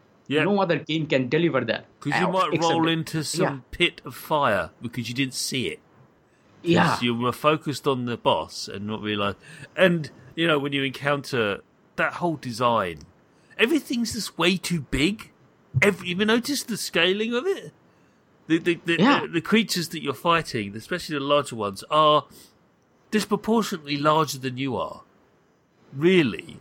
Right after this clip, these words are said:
Speaker 1: And just, like, when they hit you, it really feels like you've actually been physically been hit.
Speaker 2: <laughs>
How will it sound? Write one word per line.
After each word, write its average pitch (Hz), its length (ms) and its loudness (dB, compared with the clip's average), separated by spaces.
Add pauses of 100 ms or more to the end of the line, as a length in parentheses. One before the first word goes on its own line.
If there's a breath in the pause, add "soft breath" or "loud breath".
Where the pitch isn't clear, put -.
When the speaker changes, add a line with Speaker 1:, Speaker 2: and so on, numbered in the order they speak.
Speaker 1:
And 127 240 -6
just, 143 180 -8
like, 143 180 4
when 175 160 2
they 170 140 4
hit 190 240 0
you, 90 360 -6
it 139 180 -6
really 175 280 -4
feels 185 380 0
like 139 160 4
you've 139 160 -2
actually 151 300 -4
been 139 200 -4
physically 135 500 -2
been 123 180 -2
hit. - 600 -8
Speaker 2:
<laughs> - 60 -20